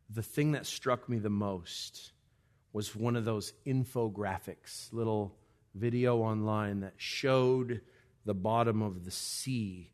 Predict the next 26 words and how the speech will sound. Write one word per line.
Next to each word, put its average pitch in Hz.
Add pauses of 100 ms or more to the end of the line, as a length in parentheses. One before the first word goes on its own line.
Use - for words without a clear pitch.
(380)
in 110
comparison 110
to 110
its 95
increasing 104
depth 101 (400)
to -
get 104
to 113
the 92
spot - (320)
where 101
the 98
Titanic 104
rests, - (720)
which -
isn't 123 (500)
the 90
bottom 82
of 73
it. - (1600)
Sailors 139
used 123
to 123
call 117
that 107